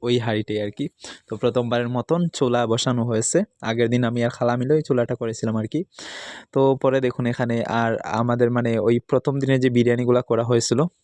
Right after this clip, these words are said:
আমরা কিন্তু করি নাই ওই দিন। হচ্ছে অন্য একজন মানে যারা প্রফেশনাল আর কি, যারা বিরিয়ানি, আহ, রান্না করে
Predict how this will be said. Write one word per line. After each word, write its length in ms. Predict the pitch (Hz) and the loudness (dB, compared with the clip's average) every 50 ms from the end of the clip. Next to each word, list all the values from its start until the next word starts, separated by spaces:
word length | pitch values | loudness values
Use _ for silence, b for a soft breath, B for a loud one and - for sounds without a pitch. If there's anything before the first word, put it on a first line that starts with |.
| _ - - - - - | _ -20 -20 -20 -12 -8
আমরা 200 | - 120 123 131 | -6 -4 -4 -4
কিন্তু 260 | 131 - 131 117 127 | -4 -4 -4 -2 -2
করি 180 | - - 117 113 | -2 -2 -4 -4
নাই 180 | 117 120 120 113 | -4 -4 -4 -2
ওই 180 | - 110 110 | -2 0 0
দিন। 180 | 107 127 151 185 - B B B B B B B B B | 2 0 0 -2 -4 B B B B B B B B B
হচ্ছে 540 | - 131 120 - - - 127 120 117 117 113 - - | -2 -2 -2 -2 0 2 4 4 4 2 0 -2 -2
অন্য 200 | - 117 123 127 | -2 0 2 2
একজন 520 | 127 127 123 120 - 135 127 123 123 123 117 - | 2 2 2 0 2 2 2 2 0 -2 -4 -4
মানে 260 | 117 117 117 113 113 | -2 -2 0 0 -2
যারা 460 | 113 123 120 123 127 127 123 120 - - - | 0 0 0 0 0 0 -2 -2 -4 -6 -2
প্রফেশনাল 560 | - 131 123 - 139 131 - 139 131 127 123 | 0 0 2 2 0 0 2 0 2 2 0
আর 140 | 120 113 113 - | 0 -2 -4 -4
কি, 100 | - 120 | -4 -2
যারা 200 | 110 117 113 113 | 0 2 2 2
বিরিয়ানি, 680 | 110 113 120 113 113 117 117 117 117 113 113 113 113 - - | 2 2 2 2 4 4 2 2 2 0 0 0 -2 -4 -4
আহ, 280 | 127 123 117 107 107 110 | -4 -2 0 2 2 2
রান্না 300 | 117 120 123 123 127 123 | 0 0 0 -2 -2 -2
করে 280 | - 117 113 143 180 | 0 0 2 2 2